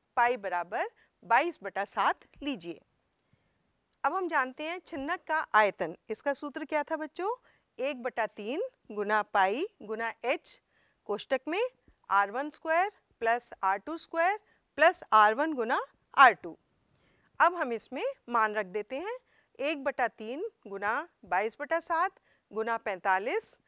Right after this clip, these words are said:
कोष्ठक में अट्ठाईस स्क्वायर प्लस सात का स्क्वायर प्लस अट्ठाईस गुना सात सेंटीमीटर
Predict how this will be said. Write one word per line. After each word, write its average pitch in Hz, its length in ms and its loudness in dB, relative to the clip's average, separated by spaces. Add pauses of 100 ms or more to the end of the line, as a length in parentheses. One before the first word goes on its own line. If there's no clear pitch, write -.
(260)
कोष्ठक 220 420 -2
में 349 240 -6 (340)
अट्ठाईस 247 680 0 (400)
स्क्वायर 302 440 0 (460)
प्लस 269 260 4
सात 185 360 -2
का 349 140 -2
स्क्वायर 359 420 2 (360)
प्लस 277 260 2
अट्ठाईस 277 840 -2
गुना 220 280 -4 (220)
सात 254 440 4 (360)
सेंटीमीटर 247 640 -2